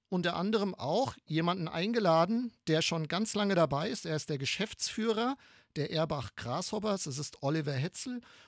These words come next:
und wir sind gespannt, was er uns aus dem schönen Odenwald über seinen Club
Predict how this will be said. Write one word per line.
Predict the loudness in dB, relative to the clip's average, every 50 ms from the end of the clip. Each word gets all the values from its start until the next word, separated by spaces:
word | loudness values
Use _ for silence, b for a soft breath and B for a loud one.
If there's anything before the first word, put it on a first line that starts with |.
| b
und | b -2 -2 0
wir | 2 2 2
sind | 2 2 0 -2 -2
gespannt, | -2 -4 -4 -2 -2 -2 0 0 -2 -4 -8 -4
was | -2 -2 0 0
er | 0 -2 -2
uns | -2 -2 0 0 -2 -2
aus | -4 -4 -4 -4 -4
dem | -6 -6 -6 -6 -6
schönen | -4 0 0 2 2 2 -2 -4 -6
Odenwald | -4 -2 0 2 2 2 2 2 0 -2 -4 -6 -8 -12 _
über | -8 -6 -4 -4 -4
seinen | -4 -4 -2 -2 -2 -2 -4
Club | -4 -2 0 0 0 -2 -4